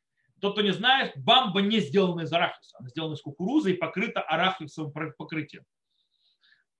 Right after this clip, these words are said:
Э, кто хочет об этом узнать, может съездить на завод бамбы в, э, Осом в Холоне и посмотреть, как делают бамбу. <laughs> Вот. Итак, есть спор по поводу бутним, по поводу арахиса, по поводу этих земляных орехов.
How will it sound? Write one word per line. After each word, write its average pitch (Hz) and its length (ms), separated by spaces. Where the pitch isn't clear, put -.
Э, 139 280
кто 214 200
хочет 214 240
об 185 120
этом 190 220
узнать, 190 260
может 196 240
съездить 165 380
на 160 140
завод 165 440
бамбы 151 420
в, 151 80
э, 135 380
Осом 156 320
в - 80
Холоне 208 380
и - 80
посмотреть, 170 340
как 147 120
делают 147 300
бамбу. 95 240
<laughs> 185 460
Вот. 175 600
Итак, - 440
есть 294 580
спор - 580
по 247 140
поводу 269 680
бутним, 226 580
по 160 80
поводу 226 320
арахиса, 196 420
по 160 180
поводу 185 560
этих 165 280
земляных 143 400
орехов. 117 260